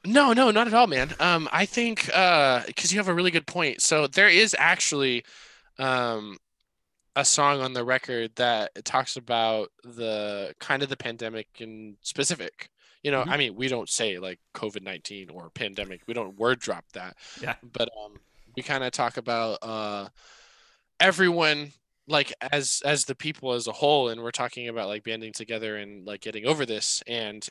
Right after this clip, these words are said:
Speaker 1: it was a really difficult time period. And, <laughs> uh, even like you said, like, e-, even before the pandemic, it was a difficult time period. But, um,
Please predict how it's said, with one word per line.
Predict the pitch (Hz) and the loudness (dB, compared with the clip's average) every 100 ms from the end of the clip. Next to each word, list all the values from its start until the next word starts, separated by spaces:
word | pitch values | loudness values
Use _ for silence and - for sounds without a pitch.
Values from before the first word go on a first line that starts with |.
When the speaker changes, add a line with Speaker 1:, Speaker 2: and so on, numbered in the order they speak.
| - | 0
Speaker 1:
it | 131 | 0
was | 123 147 - | 4 4 4
a | 147 | 0
really | 120 127 123 | 0 -2 -2
difficult | 123 127 123 - | -4 -8 -8 -8
time | 117 127 | -8 -8
period. | - 113 110 110 - | -8 -8 -6 -8 -10
And, | - 117 113 110 110 - - | -12 -8 -8 -8 -10 -10 -8
<laughs> | |
uh, | 120 - - - - - | -8 -8 -10 -12 -16 -10
even | 143 156 | -6 -2
like | 170 127 | 0 0
you | 131 | -4
said, | - 135 120 | -2 -2 -2
like, | - _ _ | -12 _ _
e-, | 139 139 | -16 -4
even | 147 160 | -2 -2
before | 156 147 180 160 | -6 2 4 4
the | 135 - _ | 2 -4 _
pandemic, | 135 123 120 117 | -4 -2 -4 -4
it | |
was | 120 117 | -6 -8
a | |
difficult | 123 123 113 110 | -10 -10 -12 -12
time | 117 110 | -12 -10
period. | 110 110 113 - - - _ - | -8 -8 -10 -14 -16 -18 _ 0
But, | 127 | 2
um, | 123 117 107 | 2 0 -6